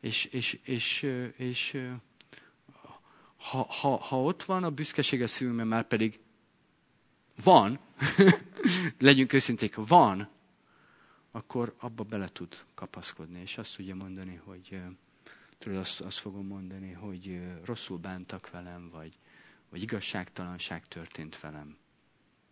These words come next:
Én nem leszek ott abban a gyülekezetben, igazságtalanság történt velem. Oké,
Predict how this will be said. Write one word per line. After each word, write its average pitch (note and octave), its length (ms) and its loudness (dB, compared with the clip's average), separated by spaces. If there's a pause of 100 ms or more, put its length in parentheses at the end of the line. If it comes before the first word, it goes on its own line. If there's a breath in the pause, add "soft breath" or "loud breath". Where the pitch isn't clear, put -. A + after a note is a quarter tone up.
(600)
Én G#3 80 12
nem D#3 120 10
leszek C3 220 6
ott A#2+ 140 2
abban A2+ 180 4
a - 40 2
gyülekezetben, A#2+ 460 4
igazságtalanság C#3 760 10
történt G#2+ 340 -4
velem. E2+ 280 -12 (1900)
Oké, B2+ 560 -10